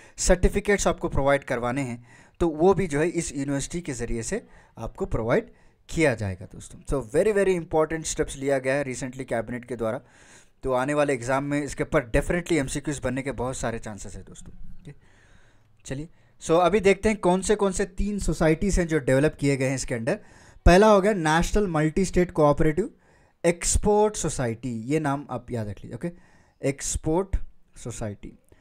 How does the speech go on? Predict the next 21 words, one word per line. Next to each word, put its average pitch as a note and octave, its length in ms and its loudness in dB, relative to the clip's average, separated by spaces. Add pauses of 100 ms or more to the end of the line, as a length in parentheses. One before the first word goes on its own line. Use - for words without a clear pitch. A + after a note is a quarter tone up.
(300)
So - 60 0
actually F#3 340 4
एक G3 160 2
अम्ब्रेला E3+ 440 4
ऑर्गेनाइजेशन C#3+ 640 2
की E3+ 100 -8
तरह D3+ 160 4
काम C#3 280 -2
करेगा C#3 280 -4
for F#3+ 200 2 (100)
all G#3 280 8
the A#3 140 4 (120)
exports - 440 2
related C#3+ 500 2 (400)
terms, - 480 6 (520)
चाहे D3 180 6
वो D3 200 0
goods D3 220 0
and D#3 140 0
services C#3+ 420 2
हो, D#3 140 -4